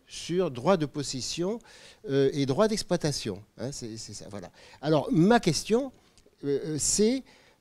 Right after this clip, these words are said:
euh, dans ce cas-là, quelles sont les relations entre détenteurs de titres Mailo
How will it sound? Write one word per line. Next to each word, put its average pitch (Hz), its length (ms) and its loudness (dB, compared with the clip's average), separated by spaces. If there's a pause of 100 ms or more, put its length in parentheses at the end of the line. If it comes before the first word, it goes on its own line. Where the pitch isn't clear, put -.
euh, 156 260 8 (300)
dans 175 300 6
ce 214 120 2
cas-là, 214 360 6
quelles 190 180 2
sont 214 240 6
les 180 140 8
relations 185 640 6
entre 170 220 2
détenteurs 175 560 2
de 151 140 0
titres 165 340 -2
Mailo 160 600 6